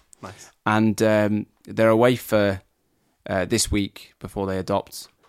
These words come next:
Speaker 2: And so they said, "Look, before we, w-, you know, become parents and our child comes home, let's have a night together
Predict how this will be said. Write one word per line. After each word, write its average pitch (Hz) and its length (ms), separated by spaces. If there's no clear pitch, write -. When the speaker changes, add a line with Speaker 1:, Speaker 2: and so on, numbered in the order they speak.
Speaker 2:
And 110 120
so 117 120
they 107 80
said, 110 180
"Look, 107 120
before 160 260
we, 156 240
w-, - 220
you 98 120
know, 82 80
become 98 300
parents 117 400
and 92 280
our 95 140
child 95 240
comes 92 180
home, 95 220
let's 117 220
have 104 100
a 101 60
night 95 240
together 90 460